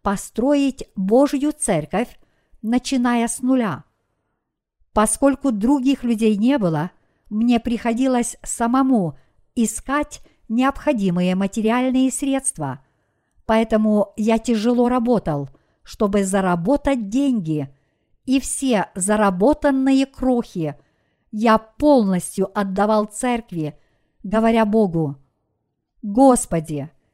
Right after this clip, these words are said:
я работаю по восемь часов в день, чтобы заработать деньги на служение Твоему Евангелию. Твой служитель заработал эти деньги,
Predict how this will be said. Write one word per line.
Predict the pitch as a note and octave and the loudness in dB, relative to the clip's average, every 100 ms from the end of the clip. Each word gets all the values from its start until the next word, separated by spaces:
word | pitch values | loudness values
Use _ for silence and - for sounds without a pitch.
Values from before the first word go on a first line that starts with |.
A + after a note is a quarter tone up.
| - | -12
я | G3 G#3 C#4+ C#4+ | -6 -2 0 2
работаю | B3 A3 C4+ C4 B3 B3 A3+ - _ | 2 4 2 2 2 2 0 -6 _
по | A#3+ A#3+ | 2 2
восемь | A#3 D#4 - D4+ C#4 | 4 2 2 -4 -2
часов | D#4 C4+ - C#4+ B3 | -4 -4 0 -2 -2
в | |
день, | A3 C4+ G#3+ D#3 - _ _ | -2 0 0 -2 -10 _ _
чтобы | - - A3+ A3 | -10 -2 2 2
заработать | A#3 A#3+ A#3+ C4 A#3 G#3 | 2 2 2 0 0 -2
деньги | F#3+ C#4 C#4+ B3 C4 - _ _ | -2 -2 0 0 -2 -2 _ _
на | A3 C4 | -4 -4
служение | - C#4+ D4 A#3+ F#3+ F#3+ F#3+ | -2 -2 0 2 2 0 -2
Твоему | G#3+ A3 A#3 A#3 | 0 0 2 2
Евангелию. | A#3 A#3+ A#3+ A#3+ F#3+ E3 D3 C#3 C3+ _ _ _ _ _ _ - | 2 0 0 -2 -2 -2 -2 -4 -8 _ _ _ _ _ _ -6
Твой | A#3+ A#3+ | 2 2
служитель | - A#3+ A#3 G#3 D4 C4 F#3 E3+ - _ _ - | 2 -2 0 0 -2 -2 -2 -2 -6 _ _ -12
заработал | F#3+ A3+ C#4 B3+ C4+ B3 G#3+ G#3 | -2 2 2 4 2 4 0 0
эти | - A3+ A#3 | -2 -4 -2
деньги, | G3+ C#4 C#4 G3+ F3+ E3 | -2 0 0 0 -2 -4